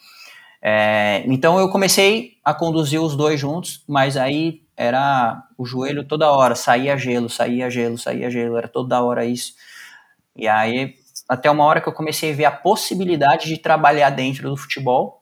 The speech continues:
com a educação física, conversando muito com o preparador físico, ah, com o fisioterapeuta dentro lá do, do comercial na época. E aí eu comecei a ver essas possibilidades. E aí eu, eu relatei, né, a situação pros meus amigos que eram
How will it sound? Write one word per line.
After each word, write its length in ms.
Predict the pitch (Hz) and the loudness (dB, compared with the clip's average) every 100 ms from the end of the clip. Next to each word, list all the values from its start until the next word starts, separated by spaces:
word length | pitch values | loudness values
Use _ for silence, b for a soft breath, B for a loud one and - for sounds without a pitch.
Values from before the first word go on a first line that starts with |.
| _ _ _ | _ _ _
com 220 | - 127 | -8 -4
a 80 | 123 | -2
educação 480 | 123 120 123 120 123 | -2 -4 -6 -6 -8
física, 420 | 131 175 196 269 247 | -8 -8 -8 -10 -10
conversando 480 | 143 131 123 131 127 | -6 -6 -4 -6 -4
muito 240 | 135 147 | -6 -8
com 220 | - 127 | -8 -6
o 80 | 113 | -6
preparador 500 | 123 120 120 120 117 | -6 -2 -2 -2 -4
físico, 640 | - 123 143 135 - 120 B B B - | -4 -4 -2 -4 -6 -8 B B B -4
ah, 260 | 117 117 113 | 0 0 -2
com 80 | 120 | -8
o 40 | |
fisioterapeuta 760 | 120 120 120 - 123 127 123 120 | -6 -6 -2 -2 -2 -4 -4 -4
dentro 400 | 110 127 143 120 | -4 -4 -4 -2
lá 140 | 113 | -2
do, 260 | 113 110 104 | -2 -6 -8
do 80 | 110 | -10
comercial 560 | - 110 110 - 113 | -10 -10 -8 -6 -6
na 120 | 120 | -6
época. 280 | 117 - 165 - B B B B B B | -8 -12 -20 -20 B B B B B B
E 200 | - 127 | -6 0
aí 80 | 135 | 2
eu 60 | 156 | 2
comecei 240 | 170 165 | 0 0
a 20 | 170 | 0
ver 60 | |
essas 200 | 175 175 | 0 0
possibilidades. 760 | - 180 185 190 180 127 127 - | -2 -2 0 2 4 2 0 -2
E 140 | 240 | 2
aí 240 | - 240 233 | 4 4 4
eu, 280 | 247 247 - | 4 2 -2
eu 180 | 196 196 | 0 0
relatei, 460 | 165 202 269 220 | 2 0 2 -2
né, 160 | 160 151 | 0 2
a 80 | 143 | 2
situação 560 | - 143 143 139 151 | 0 -2 -2 0 -2
pros 180 | 165 160 | -2 -2
meus 220 | 160 156 | 0 0
amigos 360 | 156 143 160 185 | 0 0 -2 -4
que 160 | - 151 | 2 6
eram 320 | 175 190 | 6 4